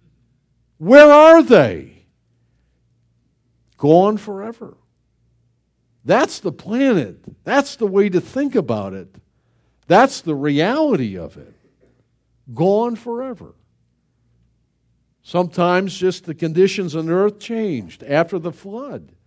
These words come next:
and they couldn't survive in a world that was not subtropical or tropical.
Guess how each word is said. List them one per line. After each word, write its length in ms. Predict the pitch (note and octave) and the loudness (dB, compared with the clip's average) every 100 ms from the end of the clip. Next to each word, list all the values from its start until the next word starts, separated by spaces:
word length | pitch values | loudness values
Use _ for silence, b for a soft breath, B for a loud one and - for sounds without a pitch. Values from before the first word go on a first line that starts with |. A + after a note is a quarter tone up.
| _ _ _ _ | _ _ _ _
and 100 | B2+ | -8
they 100 | B2 | -8
couldn't 300 | B2 D3+ D3+ | -6 -6 -6
survive 840 | - D#3 C#3+ E3 D#3+ C3 F#2+ F2 | -8 -10 -8 -4 -2 -4 -6 -12
in 80 | A2+ | -14
a 60 | A#2+ | -10
world 320 | B2+ D3+ C#3 | -4 -2 -2
that 160 | C#3 | -4
was 240 | B2 B2 - | -8 -12 -10
not 340 | D3+ D#3+ D#3+ | -8 -6 -8
subtropical 1500 | - - E3 D#3 C3+ _ _ _ - F3 F3 E3 A#2 G#2+ F#2 | -12 -8 -6 -8 -12 _ _ _ -10 -6 -4 -6 -10 -12 -12
or 140 | G2 A#2 | -14 -14
tropical. 800 | - - D#3+ D#3+ C3 - - | -14 -12 -10 -10 -10 -14 -18